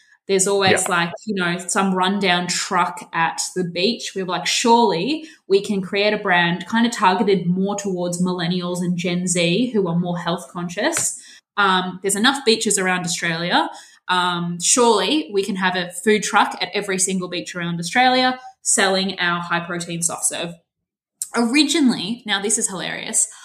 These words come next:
Speaker 1: I just wanted to be a silent investor in the business. I was like, "Courtney, I'll, like, you know, chuck you a couple of thousand dollars. Let's see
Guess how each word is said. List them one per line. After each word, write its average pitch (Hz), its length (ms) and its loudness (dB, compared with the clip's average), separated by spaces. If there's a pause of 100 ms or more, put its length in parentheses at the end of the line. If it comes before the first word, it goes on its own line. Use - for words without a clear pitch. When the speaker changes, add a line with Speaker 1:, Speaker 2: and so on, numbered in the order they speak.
(200)
Speaker 1:
I 214 260 4
just 233 280 0
wanted 208 260 -6
to - 120 -8
be 180 300 -4
a - 60 -6
silent 175 680 -2
investor 165 640 -8
in 170 120 -10
the 151 60 -14
business. 151 540 -4
I 208 100 2
was 233 100 -2
like, 214 200 2 (240)
"Courtney, 320 380 2
I'll, 269 260 4
like, 220 180 2 (140)
you 269 80 -2
know, 214 100 -2
chuck 254 320 -2
you 247 100 -2
a 226 40 -6
couple 226 260 -4
of 214 140 -8
thousand 196 340 0
dollars. 185 560 -4 (340)
Let's 226 240 0
see 214 240 4